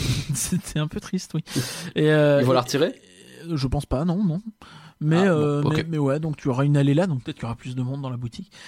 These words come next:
Speaker 1: Mais <laughs>
Speaker 2: Bah,
Speaker 1: effectivement,
Speaker 2: on espère pour, euh,
Speaker 1: euh,
Speaker 2: Casper qui est là.
Speaker 1: ça peut être, ça peut être assez cool. Voilà, euh, vous pouvez également boire un shot à chaque fois que je dis effectivement, ça se passe bien. Euh,
Speaker 2: C'est vrai.
Speaker 1: donc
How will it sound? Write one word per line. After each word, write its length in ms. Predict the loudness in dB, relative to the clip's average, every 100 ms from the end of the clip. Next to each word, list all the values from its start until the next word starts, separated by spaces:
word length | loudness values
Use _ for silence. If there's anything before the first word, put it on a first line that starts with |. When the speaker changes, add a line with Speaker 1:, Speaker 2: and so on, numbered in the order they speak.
| -20 -10
Speaker 1:
Mais 200 | -2 2 2
<laughs> 120 | 0 0
Speaker 2:
Bah, 200 | 0 -2 -8 -10
Speaker 1:
effectivement, 540 | -6 -2 -2 0 0 2
Speaker 2:
on 100 | 2
espère 140 | 2
pour, 240 | 2 2
euh, 80 | 0
Speaker 1:
euh, 40 | 0
Speaker 2:
Casper 300 | 0 0 2 2
qui 60 | 0
est 40 | -2
là. 200 | -4 -6 -12 -14
Speaker 1:
ça 160 | -8 -2
peut 100 | 0
être, 240 | 0 0
ça 140 | -2 -2
peut 80 | -2
être 100 | 0
assez 180 | -4
cool. 140 | -6 -10 -16 -20 -18 -10
Voilà, 200 | -8 -8
euh, 260 | -4 -2 -2
vous 120 | 0
pouvez 180 | 4 4
également 300 | 6 4 4
boire 220 | 4 4
un 100 | 2
shot 180 | 2 0
à 80 | 2
chaque 160 | 0 0
fois 100 | 0
que 60 |
je 40 | 0
dis 140 | 0
effectivement, 520 | -4 -6 -10 -8 -6
ça 100 | -8
se 80 | -10
passe 120 | -10
bien. 140 | -10 -12 -16 -20 -20 -20 -20 -10
Euh, 340 | -2 2 2 4
Speaker 2:
C'est 100 | 2
vrai. 100 | 2 -4 -20 -4
Speaker 1:
donc 280 | -2 -2 -6